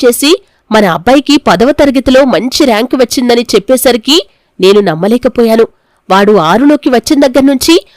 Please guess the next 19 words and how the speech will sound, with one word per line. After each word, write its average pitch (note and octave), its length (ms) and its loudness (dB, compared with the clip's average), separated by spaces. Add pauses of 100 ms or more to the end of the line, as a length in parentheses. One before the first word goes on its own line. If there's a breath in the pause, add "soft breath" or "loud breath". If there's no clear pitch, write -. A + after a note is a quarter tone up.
(180 soft breath)
పదవ G4 320 2
తరగతి D4+ 340 0
దాకా A#3+ 280 0
ఎలా G3+ 340 0
చదువుతున్నాడో, C#4 840 0 (280 soft breath)
వాడి E4+ 220 2
తెలివితేటలేమిటో D4 960 0
తెలుసుకునే A#3+ 520 0
అవకాశం A3 580 -2
దొరకలేదు A#3 520 0
నాకు. A3 340 -4 (400)
వాడు G3+ 200 2
ఇంటర్లో A#3 520 0
కూడా A#3+ 460 2
రాష్ట్రంలో B3+ 580 0
ర్యాంక్ G#3 420 0
తెచ్చుకున్నాడు. A#3 600 0 (400)
ఆ C#4+ 100 2
తర్వాత D#4 640 2